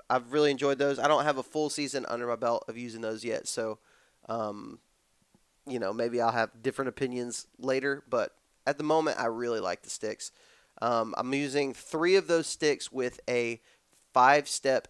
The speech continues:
aider from Black Diamond. It's a, it's an atria from Black Diamond that I've modded just a little bit to make it a little bit easier to climb. Um, I'm getting about twenty feet,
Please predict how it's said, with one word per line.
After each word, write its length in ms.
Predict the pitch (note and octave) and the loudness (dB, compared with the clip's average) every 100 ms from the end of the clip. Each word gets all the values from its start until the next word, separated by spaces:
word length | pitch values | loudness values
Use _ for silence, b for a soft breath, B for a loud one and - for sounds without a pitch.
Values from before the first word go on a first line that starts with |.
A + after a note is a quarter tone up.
| - | -4
aider 400 | B2+ B2 A#2 A2+ | -4 -2 -4 -6
from 260 | - A#2 | -6 -4
Black 280 | A2+ A#2 A#2+ | 0 0 0
Diamond. 380 | A#2+ A#2 A#2+ A#2+ | 0 0 -2 -4
It's 160 | A2+ | -4
a, 140 | A#2+ A2 | -2 -2
it's 180 | A2 A2 | -4 -6
an 80 | |
atria 480 | - B2 - B2+ A#2+ | -6 -6 -4 -2 -2
from 160 | - A#2+ | -4 -4
Black 260 | A2+ A2+ | -2 -2
Diamond 460 | A#2+ A#2 A#2+ A#2+ A#2+ b b b | -2 -2 -2 -4 -8 b b b
that 80 | A#2+ | -2
I've 140 | A#2+ | 0
modded 520 | C3 C3 C3+ C#3 C3+ B2+ | 0 2 4 4 2 -4
just 260 | C#3 C3+ | -8 -6
a 40 | C3+ | -4
little 180 | C#3 | -2
bit 180 | C#3 C#3 | 0 -2
to 80 | - | -2
make 200 | C3 B2 | -4 -4
it 60 | A#2+ | -4
a 40 | |
little 160 | A#2+ A#2+ | -6 -4
bit 160 | A#2+ | -6
easier 320 | - B2+ A2+ A#2 | -6 -10 -8 -10
to 80 | |
climb. 460 | A2 - B2 C3+ D#3+ b b b b | -10 -6 -2 -4 -6 b b b b
Um, 500 | - A#2 A2+ G#2 E2+ _ - | 2 2 2 -2 -8 _ -4
I'm 120 | C3+ | -2
getting 280 | C3+ C#3+ B2 | -2 -2 -2
about 540 | B2 - C3+ D3+ - | -4 4 8 8 4
twenty 280 | - D3+ D3+ | -6 -4 -4
feet, 400 | - D#3 D3+ | -6 -6 -8